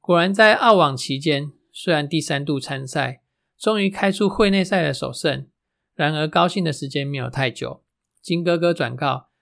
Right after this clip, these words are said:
台湾不断传出让人觉得很失望的消息。原来去年杜哈亚运网球打下一金一银两铜，依体委会公布有功教练奖励办法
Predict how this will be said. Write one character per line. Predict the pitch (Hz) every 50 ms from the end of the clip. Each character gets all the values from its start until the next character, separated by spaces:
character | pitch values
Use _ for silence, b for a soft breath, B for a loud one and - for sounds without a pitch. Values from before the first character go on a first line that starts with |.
| _ _ _
台 | - - 160 165
湾 | 175 185 190 196
不 | 196 196 175
断 | - - 202 180 170
传 | 160 - - 156 151 156
出 | 147 - 170 175 180
让 | 202 190 170 151
人 | 139 135 135
觉 | 131 - 143 143
得 | 143 143 135
很 | - - 139 123
失 | - - - 160 160
望 | 175 170 156
的 | 139 120
消 | 117 - 135 123 123
息。 | 120 - - 151 147 - _ _ _ _ _ _ _ _ _ _ _
原 | - 180 185
来 | 196 185 170
去 | 170 - - - 247 233 202
年 | 175 151 143 151 160
杜 | - - 208 160
哈 | 175 175 175
亚 | 170 156 135 135
运 | 147 165 165
网 | 160 147 135 131
球 | 127 - 135 135
打 | 131 - 127 123
下 | 131 - 160 151
一 | - 269 180
金 | - - 175 156 165 247
一 | 208 175 165 147 131
银 | 131 131 131
两 | 131 123 123 127 123
铜， | - 127 113 117 123 127 - _ _ _ _ -
依 | - 175 175 170
体 | - - - 165 156
委 | 170 160 139
会 | 131 143 170 160
公 | 147 - 151 143 147 143
布 | - 156 139 131 143 _ _ _ _ _
有 | - - 147 131 120 120
功 | - 196 185 196 196
教 | 196 - 208 175 170
练 | 170 175 165 147 143
奖 | - - 117 120 131
励 | 151 151
办 | 147 160 147 139 127
法 | 139 135 143 - - _